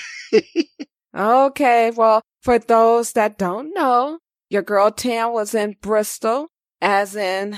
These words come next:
Speaker 2: Bristol, the last great Coliseum, the fastest half mile on earth. I think that's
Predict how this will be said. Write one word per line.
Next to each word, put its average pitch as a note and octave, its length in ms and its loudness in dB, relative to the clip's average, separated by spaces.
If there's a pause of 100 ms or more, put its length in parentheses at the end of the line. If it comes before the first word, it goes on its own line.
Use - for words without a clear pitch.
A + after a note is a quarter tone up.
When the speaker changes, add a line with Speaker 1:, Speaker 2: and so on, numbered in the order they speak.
(180)
Speaker 2:
Bristol, A3 920 0
the F#3 360 0
last G3+ 680 0
great G3+ 380 -4
Coliseum, G#3 960 -6 (280)
the F#3 80 0
fastest G3+ 840 0
half G#3 420 0
mile G3 480 -4 (100)
on G3 320 -10
earth. G3+ 400 -6
I F3+ 140 -6
think G3+ 260 -12
that's - 480 -10